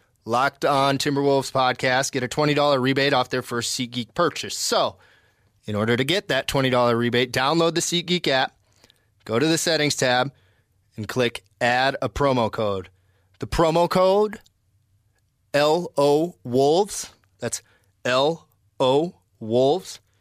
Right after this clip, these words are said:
will, uh, will, after you've made your first pur-, after you've made your first purchase, after entering the promo code, SeatGeek will give you twenty dollars, and there you go. I mean, you can see a lot of, uh, y-,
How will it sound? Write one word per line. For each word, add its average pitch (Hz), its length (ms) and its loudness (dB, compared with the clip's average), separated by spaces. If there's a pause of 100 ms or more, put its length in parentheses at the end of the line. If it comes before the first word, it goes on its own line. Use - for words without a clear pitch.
(880)
will, 131 400 4
uh, 110 520 0 (800)
will, 120 400 -4 (280)
after 127 360 -2
you've 143 120 0
made 135 200 0
your 135 80 0
first 151 240 0
pur-, 156 220 0 (220)
after 143 280 -2
you've 135 100 -2
made 135 160 -2
your 127 80 -2
first 170 280 -2
purchase, 151 440 0
after 131 300 0
entering 185 320 0
the 135 60 0
promo 139 300 0
code, 127 280 0 (280)
SeatGeek 131 440 -4
will 123 340 2 (140)
give 123 180 -4
you 117 80 -2
twenty 151 240 0
dollars, 131 600 0 (460)
and 117 400 0
there 113 120 -2
you 110 80 -4
go. 131 240 0
I - 20 -4
mean, 104 160 -4
you 113 80 -4
can 113 160 -4
see 120 360 -2 (520)
a 110 60 -4
lot 123 280 2
of, 113 240 0
uh, 107 520 0
y-, 113 200 -10